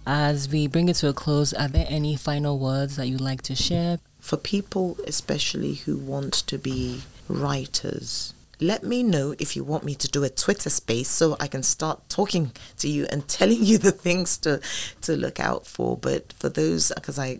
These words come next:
Speaker 2: I have a feeling it'll be mainly aspiring writers or people within that space who will listen to this. And I think live life so that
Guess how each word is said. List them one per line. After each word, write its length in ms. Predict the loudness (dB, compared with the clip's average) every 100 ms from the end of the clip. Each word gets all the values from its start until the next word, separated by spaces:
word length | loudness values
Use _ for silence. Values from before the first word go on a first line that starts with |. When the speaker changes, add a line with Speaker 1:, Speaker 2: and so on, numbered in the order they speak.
| -2
Speaker 2:
I 60 |
have 180 | 0 0
a 60 | 2
feeling 340 | 2 4 0
it'll 160 | -2 -4
be 160 | -2
mainly 520 | -2 -2 -4 -6 -6 -10 -20 -20 -20 -20 -4
aspiring 640 | -2 0 -2 -2 -4 -4
writers 680 | -4 -6 -4 -4 -4 -6 -6
or 180 | -6 -8 -8
people 300 | -10 -8 -8
within 320 | -8 -6 -6
that 200 | -6 -2
space 420 | -2 -2 -2 0
who 240 | 0 -4 -6
will 100 | -8
listen 360 | -6 -2 -2 -2
to 100 | -6
this. 260 | -6 -2 -2
And 120 | -2
I 80 | -8
think 460 | -8 -6 -6 -8 -12 -16 -16 -16 -18 -20 -10
live 560 | -4 -2 -2 -4 -6 -10 -16 -20 -4
life 720 | -2 0 -2 -4 -6 -6 -8 -12 -20 _ -20 _ _ -4
so 340 | 0 2 0
that 300 | -2 -4 -6